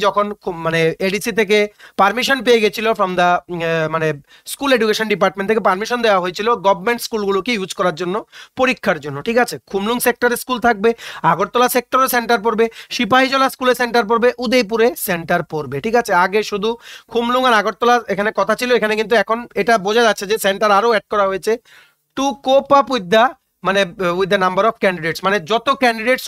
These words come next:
হয়েছে তা সবাইকে যাতে একদিনেই যাতে পরীক্ষা নেওয়া যায়, তার জন্য কিন্তু অনেক সেন্টারে কিন্তু একসাথে একই দিনে নয়ই জুন কিন্তু টিটিএডিসি সাব জোনাল ডেভেলপমেন্ট পরীক্ষা, মানে, ইয়ে,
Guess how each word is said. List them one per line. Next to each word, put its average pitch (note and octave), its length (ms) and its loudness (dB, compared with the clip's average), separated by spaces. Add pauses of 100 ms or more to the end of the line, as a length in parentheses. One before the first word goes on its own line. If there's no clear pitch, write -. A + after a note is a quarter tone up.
হয়েছে G#3+ 260 0 (160)
তা G3+ 60 2 (240)
সবাইকে B3+ 400 2
যাতে A#3 180 2
একদিনেই C4 360 -2
যাতে A3 160 -2 (400)
পরীক্ষা G#3 360 0
নেওয়া F#3 200 2
যায়, F3 160 -2
তার A3+ 180 2
জন্য A3 200 -2
কিন্তু F#3 120 -6 (140)
অনেক C4+ 180 2 (140)
সেন্টারে G3+ 380 0
কিন্তু F#3 120 -4 (200)
একসাথে - 400 -4 (160)
একই B3+ 280 -4
দিনে G3 160 -4 (400)
নয়ই C4 300 4
জুন A#3+ 200 -2
কিন্তু G#3 160 -4 (100)
টিটিএডিসি G3+ 520 0 (100)
সাব A3 160 4 (120)
জোনাল G#3+ 220 0
ডেভেলপমেন্ট F#3 360 -2 (100)
পরীক্ষা, F3 260 -8 (100)
মানে, D3+ 120 -2 (220)
ইয়ে, D3 100 -4